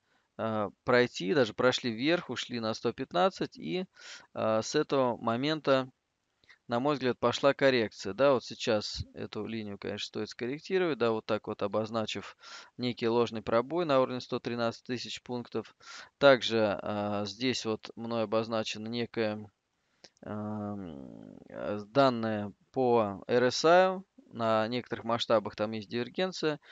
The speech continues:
на некоторых масштабах просто перекупленность на уровне семьдесят пять. А, и на основном графике, э, здесь, э, отрисованы такие ускоряющиеся тренды. Вот так вот лучше видно,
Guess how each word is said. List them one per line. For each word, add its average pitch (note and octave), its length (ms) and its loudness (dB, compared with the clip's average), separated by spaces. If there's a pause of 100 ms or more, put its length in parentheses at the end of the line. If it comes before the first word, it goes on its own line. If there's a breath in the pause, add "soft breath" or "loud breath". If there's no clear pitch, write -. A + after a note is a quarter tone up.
(260 loud breath)
на G#2 100 -4
некоторых A2+ 360 -4
масштабах A2+ 500 -2
просто B2 320 -6
перекупленность B2 800 -6
на A2+ 140 0
уровне A#2 260 -2
семьдесят A2+ 420 -6
пять. B2+ 480 -2 (580 loud breath)
А, A2 440 2
и D3+ 240 0
на B2 240 4
основном B2 460 0
графике, D3 760 2
э, A2 160 -6
здесь, A#2 640 -6
э, A2 260 -6
отрисованы C3 760 -4
такие B2 420 -4
ускоряющиеся A#2+ 800 -6
тренды. G2 360 -4
Вот G2 100 -10
так F#2+ 220 -8
вот F#2 100 -12
лучше G#2+ 300 -6
видно, D#3 340 -4